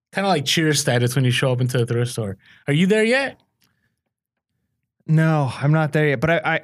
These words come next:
Speaker 2: I, <sighs> I would say I'm getting more familiar with a lot. I, I don't go to, like, one thrift store the same way that you do, like, one or two thrift stores. I float around so much that it might be a week or two before I go into the same one. The, the days, the time might be different. So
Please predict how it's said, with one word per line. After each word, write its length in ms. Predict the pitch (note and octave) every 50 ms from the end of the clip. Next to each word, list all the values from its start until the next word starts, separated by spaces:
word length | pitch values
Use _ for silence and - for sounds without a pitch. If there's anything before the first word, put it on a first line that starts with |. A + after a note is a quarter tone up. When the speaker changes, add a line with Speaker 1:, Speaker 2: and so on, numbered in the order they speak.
| _ -
Speaker 2:
I, 300 | - - - - - - -
<sighs> 100 | _ _
I 100 | C3+ D3+
would 160 | F3 G3+ F3+
say 520 | - F#3+ F#3 F3+ F3 F3 E3+ D#3+ D3+ C3+ B2+ - _ _ -
I'm 160 | C3+ D3 D3
getting 260 | C3+ D#3 D#3 D#3 D3+
more 240 | D3 C#3+ D3 D#3 D#3+
familiar 480 | D#3 - D3+ D3 D3+ D3+ D3+ D3 C#3+ C#3
with 240 | C3+ B2+ B2+ - -
a 120 | C3 C3+ C3
lot. 320 | C3 C3 C3 B2+ - -
I, 80 | - - - - _ _ _ _ _ _ _ _ _ _ _ _ _ _ _ _ _ _ _ _ _ _ _
I 60 | E3
don't 220 | E3+ A3 A#3+ A3 F3+
go 160 | D3+ F#3 F#3+
to, 80 | F#3 F3
like, 200 | D#3+ D3 B2+ C#3
one 300 | C#3 C#3 D#3 D#3+ D#3+ D#3
thrift 240 | D#3 D#3 D#3 C#3+
store 180 | - - D3+ D3
the 80 | C#3 B2
same 220 | - C3+ C3+ C3+
way 100 | C3+ C3
that 120 | B2+ A#2
you 160 | E2+ A#2+ B2+ C3
do, 240 | C3+ C#3 C#3 C#3+
like, 180 | C3+ B2+ A#2 -
one 160 | B2+ B2+ B2+
or 60 | B2
two 160 | A#2+ - C#3 B2+
thrift 240 | B2+ B2+ B2 A#2+
stores. 340 | - - C3+ C3+ C3+ C3+ - - - - - - _ -
I 100 | C3+ C3+
float 380 | C3+ - - D3 D3+ D3+ D3+
around 320 | D3+ C3+ B2 B2 C3 C#3 C#3+
so 120 | C#3+ D3
much 240 | C#3+ C3+ C3+ C3+ -
that 100 | - C3+
it 80 | - -
might 320 | A#2 B2 B2 B2+ - C#3
be 380 | B2 B2 B2 B2 B2+ C3 B2+ -
a 100 | - C#3
week 240 | C3 C3+ C3+ B2+ -
or 60 | C#3+
two 220 | B2 - - C#3 C3
before 240 | C3 B2 - C3 B2+
I 40 | B2
go 100 | C3 C3
into 100 | B2 A#2
the 80 | A#2
same 240 | A2 - A#2 A2+ B2
one. 320 | D3 E3+ F3 E3+ D#3+ D#3
The, 80 | C#3 B2+
the 200 | C3 - - B2+
days, 360 | A#2+ C3+ C3+ C#3+ D3 C#3+ C3 B2
the 80 | B2
time 240 | G#2 - C3 C3+ C3+
might 120 | C3+ C3+ B2+
be 80 | A#2+
different. 320 | B2+ C3 B2+ B2 B2+ A#2 A2+
So 140 | - B2+